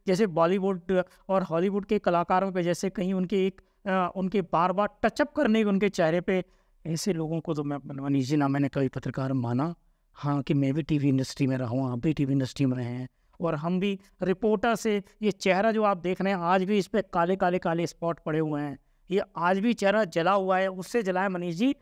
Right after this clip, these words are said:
दस दस घंटे चालीस और पैंतालीस और अड़तालीस डिग्री के टेम्परेचर में हमने काम किया है। आज तक इसका कोई इलाज नहीं हो पाया, मनीष जी।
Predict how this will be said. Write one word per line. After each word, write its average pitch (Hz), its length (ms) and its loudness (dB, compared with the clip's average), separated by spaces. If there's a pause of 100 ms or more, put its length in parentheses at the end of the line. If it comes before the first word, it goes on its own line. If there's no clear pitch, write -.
(220)
दस 208 360 0
दस 220 180 2
घंटे 180 440 0 (560)
चालीस 196 400 2
और 240 60 -2
पैंतालीस 202 480 2
और 214 60 2
अड़तालीस 190 420 2
डिग्री 185 220 0
के 180 60 -2
टेम्परेचर 156 480 -4
में 151 80 -2
हमने 151 200 -4
काम 143 240 -6
किया 170 140 -4
है। - 60 -12 (100)
आज 170 380 -2
तक 262 140 2 (380)
इसका 220 260 -2
कोई 233 180 -2
इलाज 196 320 4
नहीं 196 100 -4
हो 294 100 0
पाया, 247 220 0
मनीष 165 320 -6
जी। - 120 -20